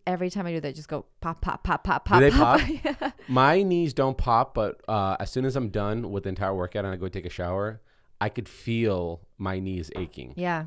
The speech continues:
Speaker 2: Not
Speaker 1: The
Speaker 2: like,
Speaker 1: achy knees.
Speaker 2: not like, "Oh, that was a good workout on my legs." It
Speaker 1: No,
Speaker 2: was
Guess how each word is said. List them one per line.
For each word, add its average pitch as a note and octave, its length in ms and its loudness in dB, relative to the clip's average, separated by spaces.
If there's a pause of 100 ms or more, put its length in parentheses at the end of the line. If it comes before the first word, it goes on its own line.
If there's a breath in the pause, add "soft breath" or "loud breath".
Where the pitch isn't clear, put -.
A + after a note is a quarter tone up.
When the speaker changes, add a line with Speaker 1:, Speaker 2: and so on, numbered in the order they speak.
Speaker 2:
Not C3+ 320 4
Speaker 1:
The F3+ 80 -2
Speaker 2:
like, D#3 240 4
Speaker 1:
achy G#3 120 -4
knees. F#3+ 420 -6
Speaker 2:
not C#3+ 200 2
like, C#3+ 200 2
"Oh, B2+ 100 2
that A#2+ 100 4
was A2 120 -2
a - 40 -4
good G#2+ 140 -2
workout A2 320 0
on F#2+ 80 -4
my F#2 120 -4
legs." E2+ 360 -8
It - 80 -2
Speaker 1:
No, F3 80 0 (200)
Speaker 2:
was D3+ 140 -8